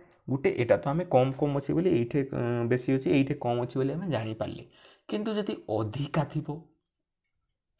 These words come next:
ବେଶୀ ବଡ଼ ସଂଖ୍ୟାଟିଏ ଥିବ, ଆମେ ତାକୁ କିପରି ନିର୍ଣ୍ଣୟ କରିବା ପିଲାମାନେ? ଦେଖ, ମୁଁ ତମକୁ ଏପାରି କହିଦେଉଛି।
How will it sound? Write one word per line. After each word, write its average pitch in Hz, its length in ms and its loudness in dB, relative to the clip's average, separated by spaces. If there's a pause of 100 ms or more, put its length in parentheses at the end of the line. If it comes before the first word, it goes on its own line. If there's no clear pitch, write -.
ବେଶୀ 117 360 0
ବଡ଼ 113 320 2
ସଂଖ୍ୟାଟିଏ 151 500 0
ଥିବ, 156 220 -4 (1120)
ଆମେ 139 180 4
ତାକୁ 156 220 2
କିପରି 135 420 2
ନିର୍ଣ୍ଣୟ 151 400 8
କରିବା 147 300 8
ପିଲାମାନେ? 147 400 4 (440)
ଦେଖ, 123 260 4 (400)
ମୁଁ 170 120 2
ତମକୁ 117 340 -4
ଏପାରି 175 240 -8 (100)
କହିଦେଉଛି। 113 500 -6